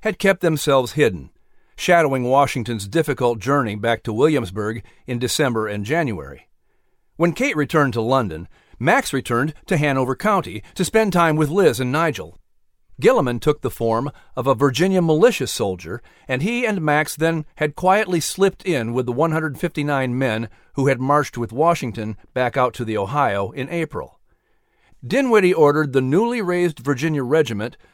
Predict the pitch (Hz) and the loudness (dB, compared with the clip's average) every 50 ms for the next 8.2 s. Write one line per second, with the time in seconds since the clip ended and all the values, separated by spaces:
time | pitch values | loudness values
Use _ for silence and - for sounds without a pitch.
0 | _ - - 131 139 151 151 139 135 123 113 127 123 120 - - 147 139 135 123 | _ -6 -4 -2 0 0 0 0 -2 -2 0 0 0 0 -2 -2 -2 -2 -2 -2
1 | 110 104 135 131 131 120 - - 110 104 - - 170 175 131 98 98 107 113 - | -2 -2 0 0 0 -2 -4 -4 -6 -6 -4 0 0 2 2 2 0 -2 -4 -8
2 | - - _ _ - - 175 156 196 208 - 175 190 214 208 202 175 127 110 120 | -14 -20 _ _ -2 0 0 2 2 2 2 2 0 2 2 2 2 0 -4 -8
3 | 110 - - 180 143 85 67 - - - _ _ _ _ _ _ _ - 170 170 | -8 -4 -2 -2 -2 -2 -6 -12 -18 -20 _ _ _ _ _ _ _ -2 0 2
4 | 165 156 143 - - 190 190 185 165 160 - - 143 165 165 143 - - 180 160 | 4 4 2 2 2 4 4 4 4 2 0 0 0 2 0 0 0 2 2 2
5 | 131 - - 123 110 110 110 120 143 131 101 78 62 - - _ _ _ _ _ | 2 2 -2 -6 -6 -4 -4 -4 -2 -4 -4 -4 -8 -12 -20 _ _ _ _ _
6 | _ _ _ _ _ _ _ _ - 147 - - 175 190 180 156 139 131 117 - | _ _ _ _ _ _ _ _ -6 -4 0 4 4 4 4 4 2 2 0 0
7 | - 151 147 147 - 147 131 135 151 147 143 123 - 135 - 165 170 175 175 - | 2 2 2 4 2 0 0 0 0 0 -2 -2 -6 -6 -2 0 2 2 2 2
8 | - 175 175 160 - | 0 -2 -2 -2 -4